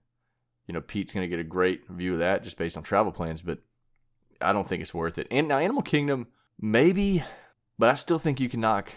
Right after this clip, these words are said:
the important stuff out in Animal Kingdom in a half of a day, a little more than half of a day. You know, Pete, Pete just mentioned on, in, in the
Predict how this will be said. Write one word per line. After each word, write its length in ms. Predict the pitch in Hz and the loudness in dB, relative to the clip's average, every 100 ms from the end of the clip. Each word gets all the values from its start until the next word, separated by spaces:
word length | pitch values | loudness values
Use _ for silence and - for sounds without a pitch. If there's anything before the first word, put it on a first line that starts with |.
| - _ _ _ _ _ _ | -20 _ _ _ _ _ _
the 80 | 107 | -2
important 320 | 95 113 104 | 6 8 8
stuff 220 | - 90 | 2 0
out 120 | 87 87 | 0 0
in 100 | 82 | -4
Animal 240 | 90 85 | -6 -6
Kingdom 460 | - 90 82 85 - _ _ _ _ | -8 -6 -6 -8 -14 _ _ _ _
in 140 | 95 | -8
a 20 | 90 | -4
half 300 | 98 90 90 | 0 0 -2
of 100 | 82 | -6
a 40 | |
day, 180 | 82 82 | -2 -2
a 40 | |
little 180 | 80 85 | -2 -6
more 180 | 82 80 | -4 -6
than 80 | 82 | -6
half 240 | 85 80 | -8 -10
of 100 | 80 | -12
a 40 | |
day. 320 | 82 76 69 - _ _ _ _ _ - | -8 -8 -8 -14 _ _ _ _ _ -10
You 80 | |
know, 60 | 87 | -10
Pete, 400 | - 107 - _ | -2 -2 -2 _
Pete 160 | 104 92 | -6 -4
just 180 | 92 92 | -4 -2
mentioned 300 | 92 - 85 | -4 -4 -6
on, 120 | - | -6
in, 140 | 87 87 | -6 -6
in 220 | 85 82 | -6 -6
the 300 | 80 78 90 | -6 -8 -10